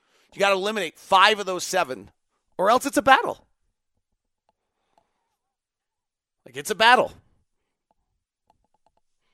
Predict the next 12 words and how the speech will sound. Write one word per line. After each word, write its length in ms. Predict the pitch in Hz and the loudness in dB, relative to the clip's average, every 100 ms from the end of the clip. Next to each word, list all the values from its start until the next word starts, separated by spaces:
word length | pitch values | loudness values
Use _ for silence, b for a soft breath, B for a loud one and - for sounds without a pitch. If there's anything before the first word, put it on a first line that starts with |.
| _ _ _ | _ _ _
Gonna 120 | 135 | -10
have 100 | 156 | -10
to 80 | 156 | -10
be 140 | 156 | -12
really, 720 | 139 151 208 226 226 226 220 202 | -12 -8 -6 -4 -4 -6 -6 -10
really 420 | 160 185 185 175 | -14 -8 -6 -8
good 540 | 160 160 160 123 104 95 _ _ _ _ _ _ _ _ _ _ _ _ _ _ | -8 -6 -4 -6 -10 -20 _ _ _ _ _ _ _ _ _ _ _ _ _ _
the 100 | 135 | -10
rest 340 | 160 165 156 | -4 -4 -6
of 40 | 156 | -6
the 80 | |
way 300 | 147 139 113 | -4 -6 -8